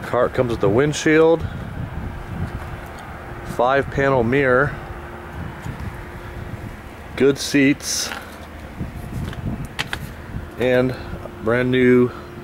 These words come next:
Trojan T one oh five batteries.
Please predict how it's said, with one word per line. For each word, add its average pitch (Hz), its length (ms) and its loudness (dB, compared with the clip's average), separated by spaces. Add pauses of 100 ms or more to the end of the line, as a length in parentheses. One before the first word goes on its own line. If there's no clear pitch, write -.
(200)
Trojan 117 460 4
T 120 160 4
one 113 180 6
oh 110 80 4
five 107 380 4
batteries. 87 680 2